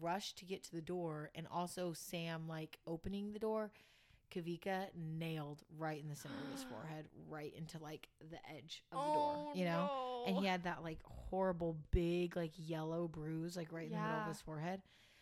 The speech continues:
Speaker 1: So then he had that big bruise. Well, then when we were moving,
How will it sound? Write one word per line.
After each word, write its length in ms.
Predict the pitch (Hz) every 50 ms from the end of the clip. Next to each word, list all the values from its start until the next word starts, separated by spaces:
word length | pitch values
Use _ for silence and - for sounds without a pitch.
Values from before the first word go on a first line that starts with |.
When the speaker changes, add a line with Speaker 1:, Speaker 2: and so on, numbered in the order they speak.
| - _
Speaker 1:
So 140 | - - 214
then 280 | 220 262 262 240 214 196
he 100 | 185 208
had 120 | 196 185
that 140 | 180 180 180
big 180 | 170 160 156 160
bruise. 340 | 226 240 226 - - - - - _ _ _ _ -
Well, 140 | 190 190 175
then 240 | 185 208 220 220 208
when 160 | 202 196 190
we 80 | 180
were 100 | 180 175
moving, 640 | 170 165 180 208 233 233 180 180 165 160 160 160 160